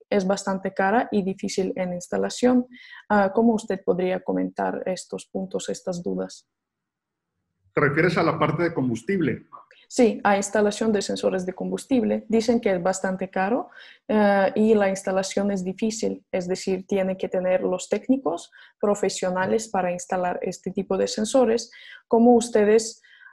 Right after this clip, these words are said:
Speaker 1: ah, cómo ustedes, ah, actúan, eh, en este caso? ¿De verdad es cara y de verdad es tan difícil en instalación? ¿Cómo ayudan a sus clientes?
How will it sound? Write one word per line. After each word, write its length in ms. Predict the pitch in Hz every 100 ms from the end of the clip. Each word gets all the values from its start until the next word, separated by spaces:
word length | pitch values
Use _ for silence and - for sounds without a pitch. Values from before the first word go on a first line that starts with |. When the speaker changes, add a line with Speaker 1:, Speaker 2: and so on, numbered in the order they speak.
| -
Speaker 1:
ah, 500 | 196 185 185 185 - 214 _ _ _ _ _ _ _ -
cómo 280 | 226 214 202
ustedes, 520 | 196 208 196 196 -
ah, 340 | 196 185 180 180 - - _ _ _ _ _ _ - 214
actúan, 840 | 208 - - 214 208 208 185 -
eh, 280 | 196 190 190
en 160 | 196 190
este 260 | 190 - 196
caso? 580 | 196 196 - 196 - -
¿De 160 | 202
verdad 380 | 196 185 196 233
es 180 | 233 -
cara 420 | 208 202 226 214
y 200 | 190 180
de 120 | 180
verdad 340 | 185 - 190 196
es 140 | 190
tan 180 | - 196
difícil 440 | 196 196 190 202 190
en 120 | 175
instalación? 760 | 175 185 175 - 202 233 269
¿Cómo 280 | - 208 196
ayudan 360 | 185 185 190 196
a 60 | 190
sus 220 | 196 -
clientes? 640 | 190 180 180 185 - -